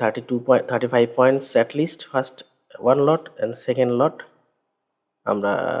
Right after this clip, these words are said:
পরবর্তী যতটুকু হোল্ড করা যায় পরিস্থিতি অনুযায়ী হোল্ড করব। ওকে, তো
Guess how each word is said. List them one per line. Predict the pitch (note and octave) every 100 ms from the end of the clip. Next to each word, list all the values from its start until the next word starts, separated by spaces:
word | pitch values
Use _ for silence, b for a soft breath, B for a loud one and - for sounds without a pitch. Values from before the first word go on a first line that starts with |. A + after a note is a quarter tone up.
| - - -
পরবর্তী | - G2 G2+ A#2+
যতটুকু | A#2 A2+ G#2+
হোল্ড | G#2 A2 -
করা | G#2+
যায় | G2+ B2 -
পরিস্থিতি | A#2 A2+ A2+ A2+
অনুযায়ী | G#2+ G#2 D3+
হোল্ড | E3 G#2+ -
করব। | G2+ - - _ -
ওকে, | - F3 _ _ _ _ _ _ _ B B B B B _ _ _ _ _ _ _
তো | -